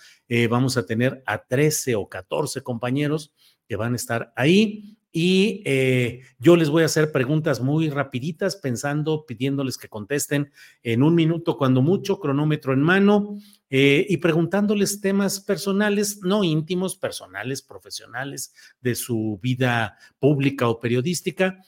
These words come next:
y opiniones sobre algunos de los temas, eh, relevantes de estos días, de estas semanas. Lo vamos a hacer rapidito. Va a ver usted que va a ser un ejercicio periodístico muy interesante porque vamos a consumir la mayor parte del tiempo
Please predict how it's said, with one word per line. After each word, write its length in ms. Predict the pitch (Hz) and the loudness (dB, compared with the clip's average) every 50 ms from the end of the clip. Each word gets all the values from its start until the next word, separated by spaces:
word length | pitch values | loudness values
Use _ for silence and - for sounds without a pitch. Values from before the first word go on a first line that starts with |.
| _ _ - | _ _ -12
y 140 | 135 117 139 | -2 0 0
opiniones 560 | 139 143 143 135 147 160 170 175 180 175 151 - | 2 2 2 2 2 4 4 4 2 2 0 -2
sobre 240 | 143 123 123 120 | -4 -4 -2 -2
algunos 400 | 120 117 - 139 139 147 143 117 | -4 -4 -4 -4 -2 -2 -2 -4
de 60 | 123 113 | -4 -6
los 240 | 104 104 - - | -6 -6 -8 -6
temas, 520 | - 135 131 135 139 139 139 - - - _ _ _ _ _ _ | -2 -2 0 0 0 -2 -2 -4 -6 -10 _ _ _ _ _ _
eh, 240 | - 123 123 120 123 | -4 -2 -2 0 0
relevantes 680 | 113 135 135 139 139 143 175 190 190 - 156 127 95 | 2 2 2 4 4 2 2 2 0 0 -2 -2 -2
de 80 | 98 123 | -2 -4
estos 420 | 127 127 - - 131 120 113 101 | -4 -4 -6 -6 -6 -6 -6 -4
días, 340 | 92 123 131 139 131 113 104 | -4 -2 -2 -2 -2 -2 -4
de 60 | 113 | -6
estas 460 | 113 - - 131 113 - - - - - | -8 -8 -6 -8 -6 -6 -8 -8 -10 -8
semanas. 540 | - 131 143 151 151 151 170 165 - - _ - - _ - | -6 -2 0 2 2 2 0 0 -4 -8 _ -20 -20 _ -8
Lo 80 | 127 113 | -6 -4
vamos 240 | 156 185 196 190 185 | -2 -2 -2 -2 -2
a 20 | |
hacer 300 | - - 185 185 180 - | -2 -2 -2 -2 -4 -6
rapidito. 680 | - 127 156 156 156 160 139 147 170 - - - 151 - | -4 -2 -2 -2 -2 -4 -8 -8 -8 -8 -6 -4 -4 -4
Va 120 | - - | -4 -2
a 20 | |
ver 160 | - 180 175 175 | -2 -2 -2 -2
usted 300 | 156 - - 160 156 - | -4 -4 -4 -6 -4 -2
que 80 | 156 | -2
va 80 | 147 156 | -2 -2
a 20 | |
ser 140 | 151 - 151 | -2 -4 -4
un 100 | 147 151 | -2 -4
ejercicio 460 | 135 - 135 - - 151 131 156 151 - | -4 -4 -6 -6 -8 -8 -6 -6 -6 -6
periodístico 680 | 131 120 127 143 147 - - 147 - - 160 156 160 - - - - - - | -4 -4 -4 -4 -4 -6 -6 -4 0 0 0 0 -2 -6 -20 -20 -16 -4 4
muy 260 | 147 165 202 220 208 | 8 8 10 10 8
interesante 920 | 214 196 202 185 165 156 - 180 170 170 170 190 190 196 190 - - _ _ _ _ _ _ _ _ _ _ _ _ _ _ _ _ - - - | 6 6 6 4 4 4 4 4 4 4 6 6 6 6 4 0 -12 _ _ _ _ _ _ _ _ _ _ _ _ _ _ _ _ -18 -4 0
porque 220 | 135 117 - 127 | 0 0 2 4
vamos 240 | 120 135 151 - - | 4 4 2 2 0
a 60 | 123 | -2
consumir 380 | - 117 - - 107 123 127 131 | -4 -6 -6 -4 -4 -4 -2 -2
la 80 | 123 | -2
mayor 280 | 110 107 110 117 117 - | -4 -2 -4 -4 -6 -6
parte 280 | - 113 117 - 117 | -6 -6 -6 -4 -6
del 100 | 104 92 | -6 -4
tiempo 440 | - 131 131 147 151 151 147 135 - | -2 -2 -2 0 0 0 0 -2 -4